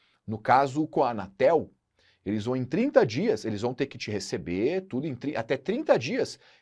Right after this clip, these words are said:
eles vão te dar o retorno, pelo menos na lei, né? E falar o que que é que eles estão fazendo pra solucionar esse problema. Muito bem, seguindo. Estimular o aumento da qualidade, produtividade,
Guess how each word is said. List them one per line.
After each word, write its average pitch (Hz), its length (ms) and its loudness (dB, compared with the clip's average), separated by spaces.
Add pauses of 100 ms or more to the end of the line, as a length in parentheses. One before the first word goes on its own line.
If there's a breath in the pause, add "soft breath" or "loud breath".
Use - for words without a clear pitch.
eles 110 160 -6
vão 139 100 -6
te - 80 -12
dar 165 100 2
o 180 40 6
retorno, 185 480 -2
pelo 104 160 -6
menos 196 180 -6
na - 120 -8
lei, 151 260 2
né? 101 160 -8 (260 soft breath)
E 95 80 -12
falar 135 360 4
o 151 80 -2
que 147 120 -16
que - 140 -6
é 123 40 -6
que - 60 -8
eles 139 120 -8
estão 143 180 -8
fazendo 127 380 -6
pra 120 100 -6
solucionar 120 600 -6
esse 107 180 -10
problema. 92 440 -4 (840 soft breath)
Muito 294 260 2
bem, - 220 6
seguindo. - 540 -4 (1500 soft breath)
Estimular 151 920 0 (500)
o 127 100 2
aumento 156 680 2
da 139 100 4
qualidade, 113 760 0
produtividade, 131 1160 2